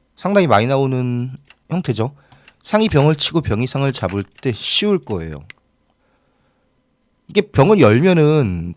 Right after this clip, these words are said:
포장의 차가 죽으니까 이게 분명히 넘어오거든요, 이렇게. 장을 치면은 마가 빠집니다. 이렇게 마가 병을 지키면서 오히려 초차가 한 포에게 쫓겨요. 굉장히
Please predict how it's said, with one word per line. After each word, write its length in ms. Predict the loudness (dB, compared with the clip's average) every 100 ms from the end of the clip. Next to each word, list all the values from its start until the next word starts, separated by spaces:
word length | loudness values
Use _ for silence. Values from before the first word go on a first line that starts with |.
| _
포장의 380 | -6 -2 -2 -2
차가 240 | -2 -2
죽으니까 520 | -2 -6 -6 -6 -6
이게 120 | -6 -8
분명히 360 | -8 -6 -6
넘어오거든요, 680 | -6 -4 -4 -4 -6 -8 -10
이렇게. 320 | -12 -12 -16 -18 _ -20 _ _ _ _ _ _ _ _ _ _ _ _ _ _ _ _ _
장을 340 | -2 0 2
치면은 440 | 0 0 0 -2 -2
마가 260 | -2 -2
빠집니다. 800 | -4 -6 -8 -8 -14 -14 -16 -20 _ _ _ _ _ _ _ _ _ _ _ _ _
이렇게 160 | -6 -2
마가 200 | 2 2
병을 260 | 2 0 -2
지키면서 580 | -4 -6 -4 -2 0 0
오히려 220 | -2 -4
초차가 420 | -6 -6 -2 -2
한 200 | -2 -8 -6
포에게 260 | -4 -4
쫓겨요. 520 | -4 -6 -4 -4 -4 -10 _ _ _ _
굉장히 1080 | -6 -4 -2 0 2 2 0 -4 -4 -6